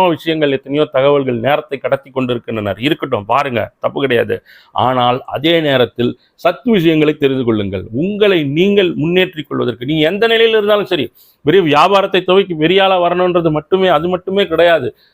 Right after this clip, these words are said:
தனித்துவமாக நீங்கள் இருக்கும்பொழுது கூட உங்களுடைய வாழ்வின் நிலையை உயர்த்துவதற்கு, உங்களது மனோநிலையை உயர்த்துவதற்கு, உங்களால் மற்றவருக்கு ஒரு பரோபகாரம் செய்வதற்கு எந்த வகையிலெல்லாம்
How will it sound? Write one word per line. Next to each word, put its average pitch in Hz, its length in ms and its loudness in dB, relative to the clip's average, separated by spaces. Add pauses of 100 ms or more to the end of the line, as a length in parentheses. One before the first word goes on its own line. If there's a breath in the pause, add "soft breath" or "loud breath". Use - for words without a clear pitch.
(140)
தனித்துவமாக 185 1000 2
நீங்கள் 165 360 0
இருக்கும்பொழுது 156 520 0
கூட 180 120 2 (180)
உங்களுடைய 190 600 2
வாழ்வின் 165 500 0
நிலையை 185 420 0
உயர்த்துவதற்கு, 147 720 -2
உங்களது 143 380 2
மனோநிலையை 170 600 2
உயர்த்துவதற்கு, 139 640 -2 (360 soft breath)
உங்களால் 175 480 2
மற்றவருக்கு 160 520 0
ஒரு 135 100 0
பரோபகாரம் 165 760 2
செய்வதற்கு 139 500 0 (360 soft breath)
எந்த 165 300 2
வகையிலெல்லாம் 175 680 2